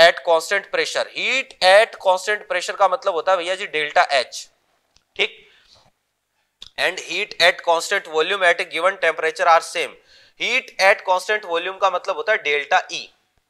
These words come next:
और डेल्टा एच और डेल्टा ई के बीच में रिलेशन जो आता है वो आपको पता होना चाहिए, delta H equal to delta E plus delta एन जी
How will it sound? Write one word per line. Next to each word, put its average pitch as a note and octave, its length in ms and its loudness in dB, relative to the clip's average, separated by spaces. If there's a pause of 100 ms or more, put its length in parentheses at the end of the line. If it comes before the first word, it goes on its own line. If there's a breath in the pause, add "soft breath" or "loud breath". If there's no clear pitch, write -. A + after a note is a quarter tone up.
(500)
और D#3 160 0
डेल्टा F3 460 6
एच A3 220 8
और G#3 180 4
डेल्टा F#3+ 300 8 (100)
ई F#3+ 100 0
के G3+ 140 0
बीच F#3+ 200 -4
में G#3 80 0
रिलेशन F3 400 0
जो G3 120 2
आता F3 220 8
है F#3+ 60 6
वो G3 100 4
आपको E3+ 260 6
पता F3+ 220 4
होना E3 240 4
चाहिए, F#3 360 -4
delta D#3+ 420 2 (100)
H F3 200 4
equal E3+ 260 -6
to F3 160 -16
delta D3 460 -2
E E3+ 140 -12
plus E3 260 -6
delta C#3 400 0
एन B2+ 140 -6
जी F#3 180 -8